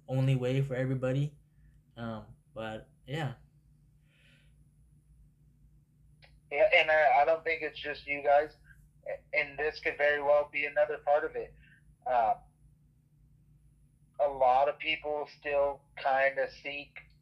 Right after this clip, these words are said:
Speaker 2: a traditional lifestyle like that, where
Speaker 1: Mm-hmm.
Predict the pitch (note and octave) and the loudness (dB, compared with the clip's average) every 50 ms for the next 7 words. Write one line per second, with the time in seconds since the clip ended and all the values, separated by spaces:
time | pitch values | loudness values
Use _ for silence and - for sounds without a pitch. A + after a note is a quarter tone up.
0 | _ _ _ - C#3 C3 B2+ - C#3 - - C3 C3 C3 C3+ - C#3+ C#3 C3 C3 | _ _ _ 2 2 2 2 0 -4 -4 -2 -2 -2 0 -2 -2 0 2 2 4
1 | C3 C3 B2+ B2 B2+ C#3 C#3 C3+ - - A#2+ A2 G#2+ G#2+ G#2 G#2 G#2 G#2 - - | 4 4 4 4 4 4 4 2 0 0 2 2 4 4 4 4 2 2 2 2
2 | G#2+ G#2 G#2 G2+ - - _ _ _ _ _ _ _ _ _ - A#2 A#2+ B2 B2 | 2 4 4 4 2 -2 _ _ _ _ _ _ _ _ _ -4 -2 0 2 2
3 | B2 C3+ C3+ C#3 C3 B2 | 2 2 2 2 0 0